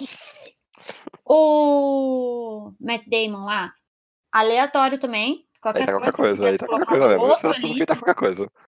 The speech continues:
Speaker 1: não ia fazer diferença, ia ser o mesmo papel.
Speaker 2: Esse realmente é qualquer coisa, assim. Eu acho que o Matt Damon é o... menos desse filme.
Speaker 1: É, e assim, era pra ele ser importante também, tá os dois na capa do filme. Mas
Speaker 2: Sim.
Speaker 1: esquecível.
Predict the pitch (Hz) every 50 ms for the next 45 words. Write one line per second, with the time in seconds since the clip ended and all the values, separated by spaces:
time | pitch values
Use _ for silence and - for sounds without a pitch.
0 | _ - 233 240 233 233 233 233 240 220 214 214 - 226 202 202 214 254 269 330
1 | 330 254 214 214 - 240 214 202 202 208 208 220 220 220 208 202 - 196 180 190
2 | 247 339 349 - _ _ _ _ _ _ - - - - 101 107 107 - - -
3 | - - - - - - 95 95 - - - - - - _ _ - - 92 -
4 | - - - 113 113 110 107 110 107 104 104 - - 107 104 107 117 123 123 117
5 | 120 127 127 - - 185 - - - 123 147 151 104 104 104 110 - - - -
6 | - - _ - - - - - - - 233 220 190 - - - _ _ - 208
7 | 202 202 202 202 196 - - 202 - - _ _ - - 220 226 240 - 339 277
8 | 220 202 202 196 196 208 208 202 196 - 214 220 214 208 214 - - 220 214 208
9 | 220 214 214 254 247 262 - 339 359 330 220 196 208 196 208 247 247 233 269 262
10 | 247 269 262 277 277 285 294 294 311 285 262 - 285 262 320 - - 320 208 175
11 | 175 180 - _ _ _ _ _ _ _ _ _ - 190 185 185 190 - - -
12 | _ _ _ - 208 - - 214 214 - 330 254 185 175 196